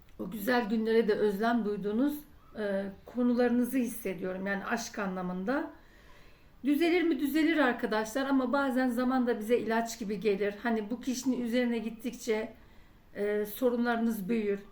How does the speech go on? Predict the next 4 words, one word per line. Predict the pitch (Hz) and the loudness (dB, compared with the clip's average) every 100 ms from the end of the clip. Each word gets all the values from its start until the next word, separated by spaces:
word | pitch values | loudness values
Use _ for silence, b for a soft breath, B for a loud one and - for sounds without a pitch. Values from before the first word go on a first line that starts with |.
| - | -10
Bazen | 202 247 226 226 | -2 0 0 -2
sessizlik, | - 226 - 202 202 190 190 - | 0 -2 -2 -8 -4 -6 -6 -6
geri | 220 220 214 | -2 -2 -2
çekilmek, | 202 202 196 190 190 190 | -4 -4 -6 -6 -6 -8